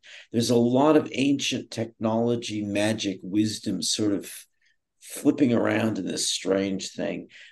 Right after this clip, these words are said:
But I, I think that, uh, I could see a band, you know, David Osborne and the Super Return.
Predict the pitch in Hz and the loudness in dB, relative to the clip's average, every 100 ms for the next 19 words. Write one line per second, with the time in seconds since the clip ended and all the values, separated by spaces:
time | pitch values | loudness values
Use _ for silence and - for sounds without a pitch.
0 | - 110 123 156 160 117 131 127 156 139 | -2 4 8 8 8 4 2 2 2 2
1 | - 123 110 110 - 110 107 107 95 - | 2 2 2 0 0 2 2 -2 -6 -12
2 | _ _ - - 120 156 143 - 151 151 | _ _ -20 2 4 4 2 4 8 8
3 | 127 147 175 127 - - _ _ _ _ | 8 4 4 0 -4 -10 _ _ _ _
4 | - 127 131 127 123 127 139 127 113 127 | -4 0 0 0 2 4 4 4 0 0
5 | 131 - 113 107 95 - 110 95 - 127 | -2 -2 -2 -2 -2 -4 -4 -2 -2 0
6 | 123 123 107 107 107 120 113 101 80 | 2 2 2 0 0 2 2 0 -6